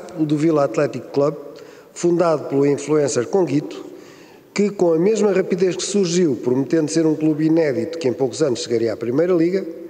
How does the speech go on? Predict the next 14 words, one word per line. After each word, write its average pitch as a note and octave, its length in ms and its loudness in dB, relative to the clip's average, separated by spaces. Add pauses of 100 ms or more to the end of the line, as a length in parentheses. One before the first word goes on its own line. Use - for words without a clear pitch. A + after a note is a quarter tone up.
(200)
desapareceu. F3+ 720 -2 (920)
E G#3+ 80 0
desapareceu A3+ 560 2
deixando G#3+ 560 2
dezenas F#3 480 2
de - 60 -6
pessoas F3+ 360 0
absolutamente D#3+ 600 2
desesperadas, B2+ 1040 -4 (520)
num D3+ 380 0
autêntico C#3 720 -2
caso A2+ 360 -2
de - 80 -20
polícia. - 500 -10